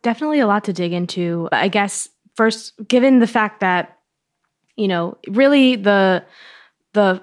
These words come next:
fundraising, like, the launch was happening, like, right before this kind of turn for the worst in a lot of ways in the media industry. Did that lead you to have to, like, recalibrate any of the goals that you had set,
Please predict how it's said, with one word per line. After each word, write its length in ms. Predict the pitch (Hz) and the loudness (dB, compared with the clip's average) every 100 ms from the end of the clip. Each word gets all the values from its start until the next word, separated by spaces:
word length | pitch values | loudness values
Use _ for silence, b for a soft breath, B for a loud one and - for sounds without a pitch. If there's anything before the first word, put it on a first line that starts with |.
| - | -8
fundraising, 840 | - 226 233 220 220 208 208 202 | -2 2 4 4 4 4 2 2
like, 440 | 196 190 180 185 185 | 0 0 -2 -6 -4
the 160 | 196 | -2
launch 460 | 185 196 196 208 - | 0 2 2 2 0
was 100 | 196 | -2
happening, 440 | 208 185 175 185 | -2 -2 -2 -4
like, 420 | 175 165 156 - - | -2 -4 -10 -20 -8
right 260 | 185 208 208 | -2 0 0
before 400 | 196 - 180 175 | -4 -2 -4 -2
this 160 | 175 | -6
kind 240 | - 175 170 | -6 -6 -4
of 340 | 165 165 - | -6 -8 -14
turn 280 | - 185 175 | -10 -6 -6
for 160 | 160 175 | -6 -8
the 140 | 165 | -8
worst 480 | 170 165 160 - - | -6 -6 -6 -10 -12
in 180 | - 180 | -10 -8
a 80 | 170 | -6
lot 220 | 165 165 | -6 -6
of 80 | 160 | -8
ways 460 | 160 156 156 - | -10 -10 -12 -14
in 120 | - | -12
the 80 | 170 | -10
media 280 | 160 151 156 | -10 -10 -12
industry. 600 | 147 147 - 156 151 151 B B B | -12 -14 -12 -12 -12 -14 B B B
Did 160 | - 220 | -2 0
that 240 | 262 - | 0 0
lead 240 | 208 214 202 | -2 0 0
you 100 | 220 | -2
to 100 | 220 | -2
have 180 | 185 185 | -4 -4
to, 200 | 196 180 | -2 -2
like, 300 | 170 160 b b b b - | -4 -6 b b b b -4
recalibrate 880 | 202 - 190 190 180 185 185 185 - - | -4 -2 -2 0 0 0 0 -2 -4 -4
any 220 | 190 190 | 0 0
of 100 | 175 | -2
the 80 | 175 | -6
goals 340 | 165 160 170 | -4 -4 -4
that 100 | 170 | -4
you 120 | 175 | -4
had 120 | 160 | -6
set, 420 | - 170 160 165 | -8 -6 -4 -4